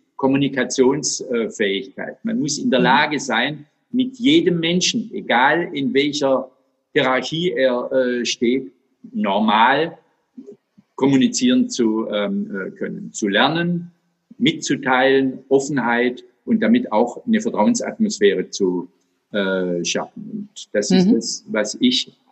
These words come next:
Speaker 1: unter dem Strich als wichtig empfinde.
Speaker 2: Mhm.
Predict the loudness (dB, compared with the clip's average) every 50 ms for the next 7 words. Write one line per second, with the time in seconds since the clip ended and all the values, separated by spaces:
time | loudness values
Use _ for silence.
0 | _ _ _ _ _ 2 2 4 4 4 4 4 2 2 0 2 0 0 0 0
1 | -6 -16 _ _ _ -6 -6 -2 -2 -2 -2 -2 -4 -4 -4 -2 -4 -6 -4 -4
2 | -6 -6 -6 -8 -12 -12 -16 _ _ _ _ _ _ 0 2 2 4 4 4 2
3 | 0 -4 -12 -18